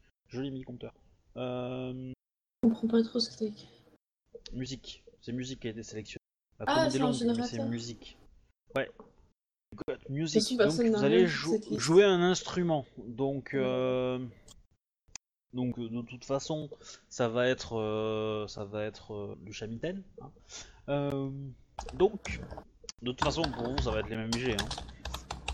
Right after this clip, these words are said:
Speaker 1: Donc, la, la Matsu, je regarde. Bon, bah, elle va faire son jet, hein. Elle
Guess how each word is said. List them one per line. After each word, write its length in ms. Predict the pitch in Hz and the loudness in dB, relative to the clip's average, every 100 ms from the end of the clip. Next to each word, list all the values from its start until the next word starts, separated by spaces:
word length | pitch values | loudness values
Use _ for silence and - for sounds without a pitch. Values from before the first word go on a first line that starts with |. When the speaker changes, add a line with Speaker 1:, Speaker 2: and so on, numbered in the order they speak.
| - - - - - - - - - _ _ _ _ _ | -10 -12 -14 -14 -16 -16 -18 -20 -20 _ _ _ _ _
Speaker 1:
Donc, 320 | 113 123 113 - - | -8 -6 -8 -14 -16
la, 720 | 113 127 123 120 120 117 117 117 | -6 -4 -2 -2 -2 -4 -4 -4
la 120 | 123 | -4
Matsu, 400 | 131 123 - - 113 104 - | -6 -8 -12 -12 -14 -14 -10
je 40 | |
regarde. 920 | 98 104 107 117 131 143 143 147 151 - - - - - - - - - - - - - - - - - - - - - - _ _ _ _ _ _ _ - | -10 -8 -6 -6 -4 -6 -6 -8 -12 -10 -8 -6 -6 -8 -8 -8 -10 -12 -14 -10 -8 -6 -6 -6 -8 -10 -12 -14 -12 -12 -14 _ _ _ _ _ _ _ -2
Bon, 220 | 120 180 | -2 0
bah, 180 | 110 73 | 0 0
elle 60 | 76 | -4
va 80 | 95 | -6
faire 180 | 117 | -8
son 160 | - 107 | -8 -8
jet, 160 | 160 190 | -8 -10
hein. 80 | 160 _ _ _ _ | -12 _ _ _ _
Elle 80 | 110 | -12